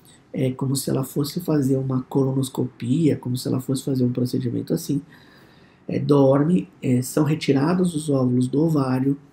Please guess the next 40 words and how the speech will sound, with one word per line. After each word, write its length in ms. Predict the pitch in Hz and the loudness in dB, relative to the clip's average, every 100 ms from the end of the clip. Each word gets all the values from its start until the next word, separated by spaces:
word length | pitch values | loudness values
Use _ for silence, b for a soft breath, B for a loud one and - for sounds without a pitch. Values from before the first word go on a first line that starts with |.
| _ _ _ _ _ _ _ _ _ _ _ _ 131 | _ _ _ _ _ _ _ _ _ _ _ _ 4
e 160 | 127 | 6
aí, 420 | 120 120 123 127 B B B B | 6 6 6 6 B B B B
é, 420 | 170 147 143 139 139 127 | -2 0 2 0 -2 -2
a 100 | 120 | -2
parte, 360 | 127 135 127 - | 0 -2 -4 -4
começa 420 | 131 123 123 131 | 0 2 2 -2
a 40 | |
parte 360 | 127 123 123 127 | -2 -2 -2 -4
do 160 | 123 | 2
laboratório 760 | 127 123 127 135 - 110 95 98 | 4 6 2 0 -2 -4 -4 -12
mesmo, 300 | 107 98 - - | -12 -12 -14 -20
tá? 340 | - 113 110 80 | -12 -10 -8 -2
Esse 260 | 127 123 | -2 0
é 60 | 131 | 0
o 80 | 127 | 0
dia 480 | 123 120 123 120 - b b b - | -2 2 2 2 -2 b b b -6
que 100 | 127 | 0
o 60 | |
marido 320 | 127 120 120 | 0 0 -2
também 320 | 117 123 123 139 | -4 -2 -2 -2
colhe 360 | - 135 151 | -2 2 2
o 20 | |
espermograma, 760 | 147 143 127 127 117 113 123 127 | 0 -2 0 -2 -2 -4 -2 -4
que 100 | 135 | -4
a 20 | |
gente 220 | 127 123 | -12 -8
também 280 | 127 117 131 | -6 -4 -6
tem, 360 | - 135 127 123 B B B _ - | -2 0 0 -2 B B B _ -6
é, 220 | 120 - | -4 -2
os 160 | 117 113 | -4 -4
do-, 240 | 131 110 | -4 -2
as 140 | 104 120 | -4 -2
duas 320 | 127 147 139 | 2 4 4
gametas 640 | 139 123 110 151 160 147 | 0 0 0 0 0 -2
que 80 | 139 | -4
a 40 | |
gente 260 | 123 117 - | -8 -10 -6
chama, 300 | 120 143 131 | -2 0 0
né? 100 | 120 | -2
Tem 220 | - | -4